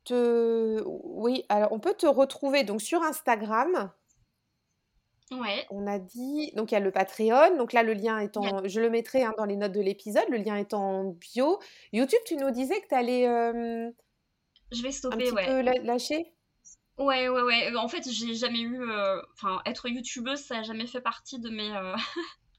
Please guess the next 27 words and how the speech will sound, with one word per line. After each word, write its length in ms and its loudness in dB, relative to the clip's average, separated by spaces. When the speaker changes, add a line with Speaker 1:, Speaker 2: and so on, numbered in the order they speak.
Speaker 2:
de 140 -12
mes 400 -12
désirs. 580 -4
Je 100 -4
l'avais 200 2
lancé 260 -6
au 60 -10
départ 400 -2
parce 180 -6
que 320 -4
ça 140 -8
me 80 -4
faisait 200 -8
tirer 280 -4
les 100 -2
cartes 300 -2
pour 160 -20
quelqu'un 240 -6
d'autre 260 -10
que 140 -8
moi 280 0
quand 120 -8
je 80 -12
commençais, 480 -8
quand 100 -6
je 60 -10
débutais. 380 -8